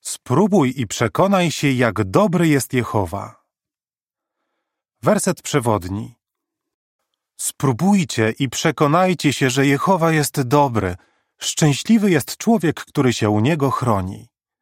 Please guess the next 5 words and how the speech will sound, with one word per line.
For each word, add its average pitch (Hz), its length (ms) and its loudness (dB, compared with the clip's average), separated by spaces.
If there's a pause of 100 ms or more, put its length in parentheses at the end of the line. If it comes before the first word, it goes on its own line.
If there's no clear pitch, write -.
(720)
Psalm 165 380 -2
trzydziesty - 440 -4
czwarty, 147 480 -2
werset 107 480 -4
ósmy. 101 460 -10